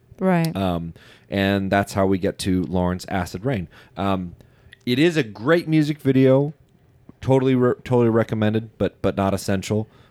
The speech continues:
Speaker 2: Um, that's why we didn't include it. That's the only, the only, uh,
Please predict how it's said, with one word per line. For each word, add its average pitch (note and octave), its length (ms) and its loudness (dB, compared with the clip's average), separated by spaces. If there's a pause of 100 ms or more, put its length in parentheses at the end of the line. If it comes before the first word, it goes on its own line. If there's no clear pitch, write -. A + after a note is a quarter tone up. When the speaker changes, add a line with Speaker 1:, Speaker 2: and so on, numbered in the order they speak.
(180)
Speaker 2:
Um, E2+ 400 -6 (100)
that's - 160 -16
why F2 100 -2
we E2 80 -2
didn't D#2+ 200 -4
include F2 320 -4
it. - 120 -8
That's E2 220 -8
the F2 60 -4
only, F2 240 -2 (160)
the F2+ 80 -6
only, E2+ 280 -4
uh, E2+ 220 -6